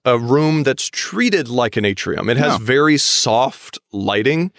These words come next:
Speaker 1: that covers the entire ceiling. So it's like open air almost.
Speaker 2: All right.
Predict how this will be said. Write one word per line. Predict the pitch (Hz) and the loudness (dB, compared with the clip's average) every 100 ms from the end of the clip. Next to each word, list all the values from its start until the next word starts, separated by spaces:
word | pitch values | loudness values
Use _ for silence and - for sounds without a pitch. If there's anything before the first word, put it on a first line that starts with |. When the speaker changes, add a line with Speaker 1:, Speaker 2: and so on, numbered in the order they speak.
| - _ | -20 _
Speaker 1:
that | 120 - | -4 -2
covers | - 113 120 | -2 0 0
the | 107 | 0
entire | 110 - 110 | 0 2 2
ceiling. | - - 104 143 175 _ - | 2 2 0 0 -6 _ -4
So | - | 0
it's | 110 | 0
like | 117 107 | 0 0
open | 113 107 101 | 0 0 0
air | 95 113 | 0 2
almost. | 117 117 123 135 - - 453 | 0 2 0 -2 -8 -6 0
Speaker 2:
All | 233 | 2
right. | 95 156 | 2 0